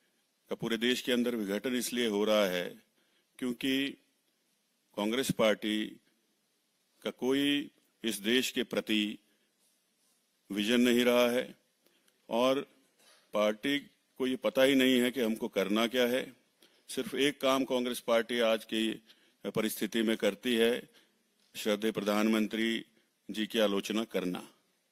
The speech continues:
और जिस कारण आज ये परिस्थितियां बनी हैं। आज हम छह लोग सम्मिलित हुए हैं स्वेच्छा से।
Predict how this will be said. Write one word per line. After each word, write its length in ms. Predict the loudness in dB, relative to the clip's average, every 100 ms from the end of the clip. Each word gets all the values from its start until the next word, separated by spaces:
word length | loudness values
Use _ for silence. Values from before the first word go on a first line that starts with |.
| _ _ _ _ -16
और 40 | -10
जिस 180 | -8
कारण 380 | 0 2 4 2
आज 180 | 2 0
ये 80 | 0
परिस्थितियां 640 | -2 -4 -6 -6 -4 -4
बनी 220 | -2 0 0
हैं। 320 | -4 -10 _ _ _ _ _ _ _ _ _ _
आज 180 | -2 0
हम 120 | 0
छह 180 | -2 -2
लोग 260 | 0 0 -2
सम्मिलित 460 | -2 -2 -2 -4
हुए 180 | -4 -4
हैं 160 | -4 -6
स्वेच्छा 480 | -6 -6 -4 -4 -4
से। 200 | -4